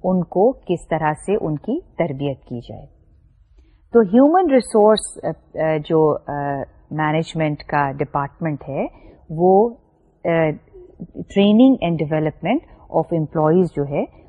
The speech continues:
اس کی بھی، اس کی، اس کی بھی پلاننگ جو ہے، وہ کرتا ہے۔ جیسا کہ آپ سلائیڈ پر دیکھ رہے ہیں، یہ، یہ لکھا گیا ہے، "It plans for the development of employees to be sure the organization has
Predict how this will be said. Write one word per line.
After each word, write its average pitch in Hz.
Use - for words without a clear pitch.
اس -
کی 185
بھی، 196
اس -
کی، 180
اس -
کی 214
بھی 170
پلاننگ 147
جو 139
ہے، 151
وہ 147
کرتا 127
ہے۔ 127
جیسا 147
کہ 170
آپ 151
سلائیڈ 160
پر 165
دیکھ 160
رہے 139
ہیں، 147
یہ، 165
یہ 170
لکھا 160
گیا 147
ہے، 202
"It -
plans 202
for 180
the 208
development 175
of 160
employees 151
to 196
be 170
sure 214
the 180
organization 160
has 170